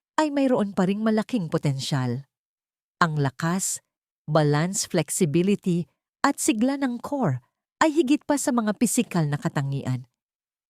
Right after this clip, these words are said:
Sila ang pundasyon para sa pagbawi ng inyong kalayaan, kumpiyansa, at emosyonal na kagalingan.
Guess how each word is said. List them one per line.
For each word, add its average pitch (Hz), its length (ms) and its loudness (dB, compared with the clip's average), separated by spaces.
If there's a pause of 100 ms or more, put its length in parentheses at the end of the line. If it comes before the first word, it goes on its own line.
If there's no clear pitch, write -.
(100)
Sila 302 360 4
ang 254 160 -2
pundasyon 214 760 0
para 190 160 0
sa 175 160 -2
pagbawi 156 560 0
ng 214 160 -2
inyong 196 320 -2
kalayaan, 170 640 0 (400)
kumpiyansa, 254 880 -2 (400)
at 180 160 4
emosyonal 160 720 0
na 254 80 0
kagalingan. 135 800 -2